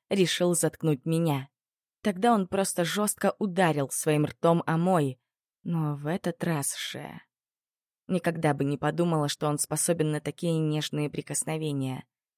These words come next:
Да я даже никогда бы не подумала, что мое тело способно так реагировать. Я вдруг замерла, когда услышала тихий стук. «Мама?»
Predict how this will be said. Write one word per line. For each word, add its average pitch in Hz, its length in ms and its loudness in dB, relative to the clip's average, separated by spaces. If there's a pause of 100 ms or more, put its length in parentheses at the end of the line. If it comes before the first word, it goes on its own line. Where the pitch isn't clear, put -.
(160)
Да 180 220 4
я 180 60 6
даже 185 300 4
никогда 180 420 0
бы 175 120 0
не 170 100 0
подумала, 175 520 2
что 180 200 -2
мое 180 240 0
тело 202 320 0
способно 175 580 0
так - 280 -6
реагировать. 190 840 0 (760)
Я 165 200 0
вдруг 156 300 -2
замерла, 170 500 0
когда 143 320 -2
услышала 156 540 -4
тихий 165 280 -8
стук. - 440 -8 (720)
«Мама?» 185 420 2